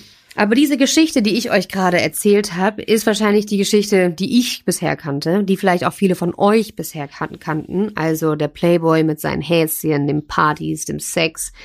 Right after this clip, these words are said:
irgendwie die ganzen wilden Träume, diese Grotte, diesem Pool. Und ich habe mich immer gefragt,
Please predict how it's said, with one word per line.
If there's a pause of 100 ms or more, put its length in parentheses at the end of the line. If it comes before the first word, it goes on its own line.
(380)
irgendwie
die
ganzen
wilden
Träume,
diese
Grotte,
diesem
Pool.
Und (720)
ich
habe
mich
immer
gefragt,